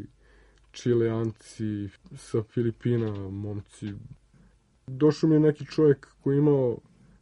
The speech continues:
ja mislim, Jelena mu je pisalo, ili Milica.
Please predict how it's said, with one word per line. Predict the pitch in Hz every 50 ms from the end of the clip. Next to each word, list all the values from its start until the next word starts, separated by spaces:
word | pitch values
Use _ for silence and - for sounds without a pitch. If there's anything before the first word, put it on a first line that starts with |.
| _ _ - -
ja | -
mislim, | 139 143 135 - - 135 131 131
Jelena | 131 135 143 135 139 147 143 139 120 110
mu | 110 113 113
je | 110
pisalo, | - - 120 117 - - - 165 165 185 180 160 - _ _ _ _ _ _ _ _ _ -
ili | - 131 131 135 131
Milica. | 135 131 127 113 104 95 - _ - -